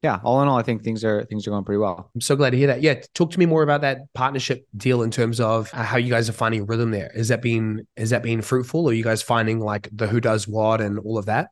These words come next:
Speaker 1: Yeah. Like, we've, we defined it. I just wrote a job description, which is, like, something that was really helpful for me when I had the agency, was just, like, expectations, and did that for Gilberto on Monday. And then I'll do it for me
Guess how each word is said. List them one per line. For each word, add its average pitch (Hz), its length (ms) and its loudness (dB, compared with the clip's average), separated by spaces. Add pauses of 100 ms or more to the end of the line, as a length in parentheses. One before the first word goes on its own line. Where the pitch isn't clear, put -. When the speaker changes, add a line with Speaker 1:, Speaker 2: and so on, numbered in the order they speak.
(100)
Speaker 1:
Yeah. 170 320 2 (140)
Like, 139 140 0
we've, 170 240 4
we 135 280 2
defined 117 360 0
it. 123 60 2
I 110 60 0
just 113 260 -4
wrote 110 380 0
a 110 80 -2
job 104 280 0
description, 98 800 -6
which 110 180 -4
is, 98 120 -4
like, 90 180 -2
something 90 280 -6
that 87 180 -6 (280)
was 101 140 0
really 98 140 2
helpful 95 260 -4
for - 160 -14
me 92 380 -6
when 98 160 -10
I 90 40 -6
had 95 140 -8
the 98 80 -6
agency, 107 380 -2
was 110 100 2
just, 95 160 -6
like, 92 180 -4 (160)
expectations, 101 720 -6
and 101 480 -2 (200)
did 117 140 0
that 110 200 0
for 104 300 -2
Gilberto 101 720 0
on 95 120 -2
Monday. 98 480 -2
And 95 80 -2
then 95 120 -4
I'll 92 100 -4
do 95 140 0
it 92 60 -10
for 98 120 -10
me 95 440 -4